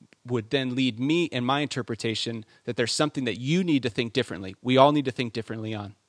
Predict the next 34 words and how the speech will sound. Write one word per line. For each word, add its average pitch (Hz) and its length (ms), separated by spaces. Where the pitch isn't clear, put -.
right? 127 220
Because 123 240
of 127 60
the 127 60
G 143 160
P 139 200
S 131 120
system, 123 420
we're 120 180
regularly 151 600
thinking 127 320
differently 113 400
about 110 240
things. 113 200
We're 110 80
receiving 151 420
revelation 123 440
from 120 140
the 113 60
Holy 113 180
Spirit, 117 340
and 117 100
then 113 80
we're 113 140
encountering 147 520
God 117 300
in 123 140
ways 127 180
that 120 100
we've 110 140
never 113 200
encountered 156 360
him 123 60
before. 113 420